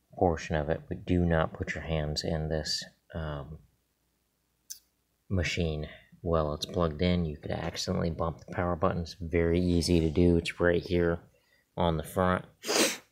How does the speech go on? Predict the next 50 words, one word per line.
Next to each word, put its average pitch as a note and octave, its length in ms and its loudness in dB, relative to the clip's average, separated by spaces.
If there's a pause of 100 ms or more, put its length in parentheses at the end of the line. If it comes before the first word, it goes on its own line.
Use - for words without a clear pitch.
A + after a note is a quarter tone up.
(100)
Uh, E2 140 4
you D#2 180 2
have E2+ 180 0
to - 100 -14
pull F2+ 300 6
up F2 160 4
on F2 240 2
these, F2 360 0
but F2 180 0
even E2+ 260 0
still, F2 360 2
if D#2+ 120 -6
your - 120 -6
shirt - 320 0
pocket F2+ 420 0
or E2 140 0
anything E2+ 320 0
gets E2+ 160 -4
stuck F#2+ 300 2
on F2+ 180 0
that, F2 280 0
or D#2+ 80 -4
your, C#2+ 220 -6 (460)
your D2 100 0
glasses E2+ 640 4
or D2+ 80 0
whatever, E2+ 400 2
you E2 140 2
know E2 180 2
how D#2+ 240 -2
these D#2 260 2
accidents D#2+ 540 0
tend D#2 220 -2
to D2 40 -8
happen. D#2 360 -8 (640)
Um, D2+ 400 -2 (180)
it F2 180 -2
could - 220 -6
power D#2 260 -4
that D2+ 220 -4
on. D#2 220 -4
You D#2 100 -4
don't A2 260 2
wanna F#2 140 6
be E2 140 4
under D#2+ 180 0
there D#2 180 0
with D2+ 140 -2
those D#2 160 -2
blades. D#2+ 440 -4